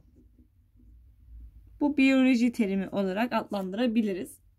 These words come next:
Veya sizin gördüğünüz, e, fen bilgisi terimi olabilir arkadaşlar. O güzel kar yağışı karşısında perdeleri açıp manzarayı seyrettik. Aynen işte altı çizili demiş ama biz burada altın çizmeyi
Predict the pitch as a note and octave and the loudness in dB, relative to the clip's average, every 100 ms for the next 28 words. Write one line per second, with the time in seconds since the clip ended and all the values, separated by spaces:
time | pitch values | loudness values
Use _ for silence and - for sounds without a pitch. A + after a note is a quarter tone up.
0 | _ _ _ _ _ _ _ - A#3+ A#3+ | _ _ _ _ _ _ _ 0 4 4
1 | A#3+ A#3+ B3 A#3 A3+ G#3 A3 A3 A#3 A#3 | 2 2 4 6 4 -2 -4 0 0 0
2 | A#3 - - G#3 G3 G3 C4 A#3+ G#3+ F#3+ | -2 -16 -8 -4 -2 -2 0 0 0 -4
3 | G3+ - G3 - _ - G3+ F#3 A3+ - | -8 -6 -6 -8 _ -4 -4 -2 -4 -2
4 | G#3+ A#3+ A3+ G#3 G3+ - F3+ F3+ - F3 | 0 0 0 -2 -2 -6 -10 -10 -6 -6
5 | E3 - C#4+ D#4 _ _ - - _ _ | -6 -2 -2 -2 _ _ -20 -20 _ _
6 | _ _ D4+ E4+ E4+ D4+ A3+ A3 C#4+ D#4+ | _ _ 4 6 6 6 4 2 2 4
7 | E4 E4 E4 F4 D#4 D#4 D#4 D#4 D#4 D#4+ | 4 2 2 2 2 2 0 4 4 6
8 | D#4 - D#4 D4 D4+ C#4+ G#3 - A#3+ - | 2 2 4 6 6 6 4 0 0 -2
9 | - C#4+ D#4 A#3 A3 D4 D4+ G#3+ F#3 - | 0 6 6 6 2 2 2 0 0 -4
10 | - - _ - D4 F3 - _ D#4 D4+ | -10 -20 _ -4 -2 -2 -6 _ -2 0
11 | F3+ - _ _ _ _ _ _ _ _ | -2 -8 _ _ _ _ _ _ _ _
12 | - B3+ D4 D4+ - C4 D4 C#4 C4 C4+ | 0 0 0 -2 0 2 4 4 4 4
13 | F4+ A3 A#3 A#3+ B3 C4 A#3+ A#3+ C4 B3 | 2 2 2 0 0 2 0 2 0 2
14 | A3 A#3+ A#3+ C#4 | 4 6 6 2